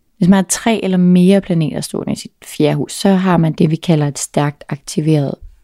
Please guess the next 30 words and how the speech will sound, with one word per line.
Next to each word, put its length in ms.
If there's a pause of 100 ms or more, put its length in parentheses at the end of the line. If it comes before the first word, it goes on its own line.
(120)
fjerde 480
hus. 500 (600)
Øhm, 600 (800)
det 120
betyder, 480
at 140
man 240
vil 420
sådan 360
være 100
meget 500
engageret 500
i 40
det 100
hjemlige 580
og 60
familiemæssige 920 (120)
og 380 (160)
boligmæssige 600
forhold, 380
eller 180
bare 260
en 180
af 80
delene. 420 (960)
Stor 420
del 280
af 40
ens 240
energi, 520